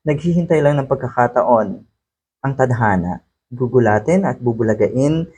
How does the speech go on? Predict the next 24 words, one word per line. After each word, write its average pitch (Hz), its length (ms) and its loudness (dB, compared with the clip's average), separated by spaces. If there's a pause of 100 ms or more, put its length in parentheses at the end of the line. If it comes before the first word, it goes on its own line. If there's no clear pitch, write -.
(240)
etong 117 240 -2
si 120 160 0
Maharlika 104 560 0
ng 127 160 2
administrasyong 101 960 -6
ito 127 240 4
at 110 240 0
ng 107 160 -6
kinauukulan 117 1120 0 (240)
para 147 160 2
sa 151 160 0
kanyang 123 720 0 (240)
hinahamon 196 640 2 (480)
na 120 80 -2
kaso 120 480 -4
kuno. 95 320 -6 (240)
Hmm. 98 400 -2
Inaantay 160 400 2
daw 139 240 2
niya 139 160 0
na 117 80 0
siya - 240 0
ay 104 80 -2
kasuhan. 90 560 -10